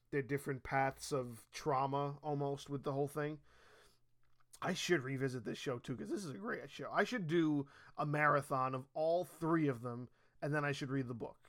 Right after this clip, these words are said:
You guys should probably do the same. I don't know if you have time like that this Halloween,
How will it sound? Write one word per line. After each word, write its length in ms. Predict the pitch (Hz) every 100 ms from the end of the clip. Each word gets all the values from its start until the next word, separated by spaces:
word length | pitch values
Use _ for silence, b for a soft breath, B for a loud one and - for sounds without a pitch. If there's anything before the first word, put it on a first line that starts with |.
| -
You 180 | 202
guys 200 | 320 262
should 100 | 208
probably 240 | 185 180 165
do 140 | 151
the 100 | 131
same. 260 | - 156 151
I 60 |
don't 140 | 190 294
know 120 | 220
if 100 | 160
you 60 | 165
have 100 | 143
time 220 | 156 147
like 200 | 131 -
that 180 | - -
this 140 | -
Halloween, 540 | 175 147 135 135 123